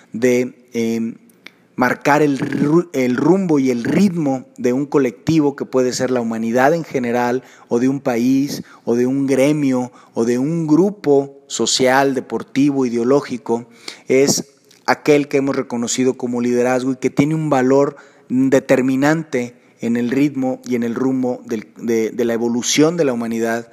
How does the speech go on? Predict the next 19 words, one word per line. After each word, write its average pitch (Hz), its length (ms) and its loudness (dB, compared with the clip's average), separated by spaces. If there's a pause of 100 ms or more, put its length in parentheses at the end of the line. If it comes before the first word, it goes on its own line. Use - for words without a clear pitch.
(280)
y 135 120 -2
también 139 340 0
lo 135 60 0
hemos 135 180 -6
platicado 120 500 -2
también 113 460 -6 (320)
del 120 160 -2
nivel 123 320 0
de 123 80 -2
la 117 80 -2
evolución 110 460 -4
del 113 120 -4
estado 117 320 -2
de 110 100 -2
conciencia 107 560 -4
de 104 80 -6
los 98 160 -6
seres 101 280 -2
humanos. 87 480 -14